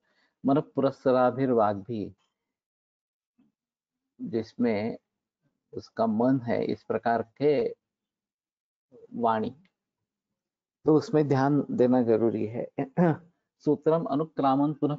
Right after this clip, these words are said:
पुनः आवर्तयत बुद्धिया सम्यक अनुप्रविश्य अर्थतत्त्वम। तो पुनः पुनः आवर्तन उसका करते रहे, <clears throat> बुद्ध्वा सम्यक अनुप्रविश्य अर्थतत्त्वम। तो जानकर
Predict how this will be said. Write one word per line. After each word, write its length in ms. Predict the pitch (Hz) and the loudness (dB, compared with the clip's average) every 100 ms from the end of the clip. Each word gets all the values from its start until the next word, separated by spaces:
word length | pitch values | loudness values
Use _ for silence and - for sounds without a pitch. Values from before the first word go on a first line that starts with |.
| - | -4
पुनः 180 | 143 143 | -2 0
आवर्तयत 720 | 127 117 117 117 - 123 135 | -2 -2 -2 -4 -4 -4 -4
बुद्धिया 520 | 120 120 98 139 143 | -4 -6 -4 -4 -4
सम्यक 460 | 139 120 120 135 - | -2 -2 0 -2 -2
अनुप्रविश्य 680 | 127 135 123 117 117 - 123 | -4 -2 -4 -4 -6 -2 -2
अर्थतत्त्वम। 640 | 107 - - 101 _ 104 _ _ _ _ _ _ _ _ _ _ _ _ _ _ _ _ _ _ _ _ _ _ _ _ _ _ _ _ - | -2 -6 -8 -8 _ -20 _ _ _ _ _ _ _ _ _ _ _ _ _ _ _ _ _ _ _ _ _ _ _ _ _ _ _ _ 0
तो 100 | 160 | 0
पुनः 480 | - 147 143 175 175 | 2 0 4 2 2
पुनः 260 | 165 151 | 0 2
आवर्तन 680 | 160 147 131 135 135 143 123 | 2 2 4 2 2 0 -2
उसका 340 | 104 - 123 | -4 -4 -4
करते 380 | - 113 - 123 | -2 -6 -2 -2
रहे, 340 | 113 117 147 - 147 - - | -2 -4 -6 -4 -6 -4 2
<clears throat> 380 | 196 170 - 127 | 4 4 -2 -4
बुद्ध्वा 320 | 127 127 160 | -2 0 -2
सम्यक 360 | 160 139 151 123 | 0 -2 0 -2
अनुप्रविश्य 640 | 127 131 127 123 - 127 | -2 -2 -2 -4 -2 -2
अर्थतत्त्वम। 600 | 104 - - - - - _ _ _ _ _ _ _ _ _ _ _ - | -2 -6 -12 -14 -16 -20 _ _ _ _ _ _ _ _ _ _ _ -6
तो 80 | 135 | -4
जानकर 840 | - 120 117 123 - 156 127 135 | -2 0 0 -2 0 0 2 0